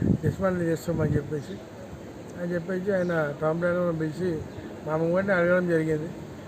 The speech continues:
మరి నా నోటీసు లేకుండా ఎట్లా డిస్మాంటిల్ చేస్తారని చెప్పి చెప్పేసి మరి ఇప్పుడు అయిందనుకున్నాం. అయింది కానీ మాకేందంటే మా మనసులో ఏది లేకుండా మేము అది వదిలిపెట్టేసినాం. మరి ఇది కూడా వదిలేసినాం.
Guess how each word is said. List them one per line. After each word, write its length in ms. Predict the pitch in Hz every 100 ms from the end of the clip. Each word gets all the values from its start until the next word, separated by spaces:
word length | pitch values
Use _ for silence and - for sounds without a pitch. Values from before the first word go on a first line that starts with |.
| -
మరి 120 | 170 170
నా 120 | 170
నోటీసు 320 | 175 185 202
లేకుండా 380 | 196 196 190 175
ఎట్లా 200 | 170 180
డిస్మాంటిల్ 460 | 170 151 175 175
చేస్తారని 400 | 165 151 160 156
చెప్పి 220 | 151 139 180 - - - - - - - -
చెప్పేసి 580 | 165 - 175 202 202 165 - - - - -
మరి 180 | 175 170
ఇప్పుడు 340 | 165 170 156 139 - - - - -
అయిందనుకున్నాం. 540 | 160 185 202 196 196 175
అయింది 180 | 185
కానీ 120 | 196 180
మాకేందంటే 840 | 165 202 214 220 214 202 175 165 - - - - - - - - -
మా 120 | 165
మనసులో 380 | 185 170 180 220
ఏది 180 | 214 214
లేకుండా 380 | 214 214 208 214
మేము 380 | 214 202 196 196
అది 160 | 175
వదిలిపెట్టేసినాం. 760 | 165 180 185 185 185 170 190 175
మరి 120 | 156
ఇది 120 | 151
కూడా 140 | 175
వదిలేసినాం. 460 | 175 170 165 - 170